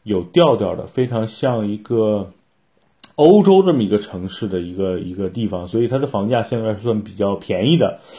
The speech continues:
但是呢，圣安东尼奥的这个华人不太多，这是，呃，圣安东尼奥的一个简单的一个情况。那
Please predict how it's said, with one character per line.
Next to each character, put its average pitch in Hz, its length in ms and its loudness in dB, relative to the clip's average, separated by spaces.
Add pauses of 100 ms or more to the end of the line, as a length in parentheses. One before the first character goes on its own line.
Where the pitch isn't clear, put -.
(160)
但 156 160 0
是 156 160 -2
呢， 135 160 4
圣 147 160 0
安 147 60 -2
东 147 100 -2
尼 139 80 0
奥 143 100 2
的 131 120 0
这 123 100 -2
个 117 80 -4
华 107 220 0
人 131 160 -2
不 135 40 -8
太 139 140 -4
多， 139 340 4
这 120 140 -8
是， 98 380 -6 (340)
呃， 95 160 -4
圣 123 220 -4
安 - 20 -2
东 127 140 -2
尼 117 100 -2
奥 127 160 2
的 104 100 0
一 95 120 -2
个 98 80 -2
简 92 200 -10
单 95 200 -4
的 95 100 -2
一 87 60 -4
个 95 100 -4
情 90 220 -10
况。 98 300 -4
那 117 300 2